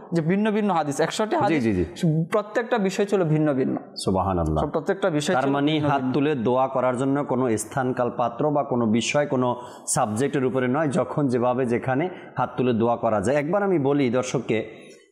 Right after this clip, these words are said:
Speaker 2: যে, আহ, আল্লাহ তাআলা সৃষ্টিকর্তা, আর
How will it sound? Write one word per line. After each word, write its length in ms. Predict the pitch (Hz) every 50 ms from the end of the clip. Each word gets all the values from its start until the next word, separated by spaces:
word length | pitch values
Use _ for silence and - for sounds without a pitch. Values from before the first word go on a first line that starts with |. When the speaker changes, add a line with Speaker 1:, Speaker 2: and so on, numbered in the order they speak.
| - 117
Speaker 2:
যে, 320 | 107 113 131 127 135 127 - - _ _ _ _ _ _ _ _ _ _ _ _ _ -
আহ, 600 | - 113 120 120 117 117 117 113 110 110 107 107 - - - - - - - - - - - _ _ -
আল্লাহ 280 | 139 143 151 160 175 175
তাআলা 280 | 170 - 165 160 160
সৃষ্টিকর্তা, 920 | 156 156 - 151 156 151 - - 120 - 101 - - - - - - - - - _ _ _ _ _ _ _ _ _ _ _ _ _ _ _ -
আর 340 | 113 113 113 110 107 107